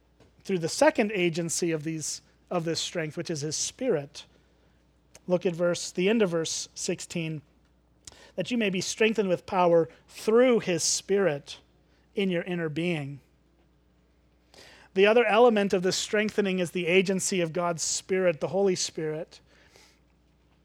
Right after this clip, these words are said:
The Holy Spirit is the one who orchestrates the wealth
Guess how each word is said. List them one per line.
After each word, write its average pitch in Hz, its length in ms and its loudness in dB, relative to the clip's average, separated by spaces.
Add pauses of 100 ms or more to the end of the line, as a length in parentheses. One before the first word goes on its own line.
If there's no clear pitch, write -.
(260)
The 185 100 2
Holy 220 220 6
Spirit 214 380 4
is 185 140 0
the 190 80 -4
one 185 220 -2
who 175 140 -4
orchestrates 185 800 -2
the 175 120 -2
wealth 165 640 2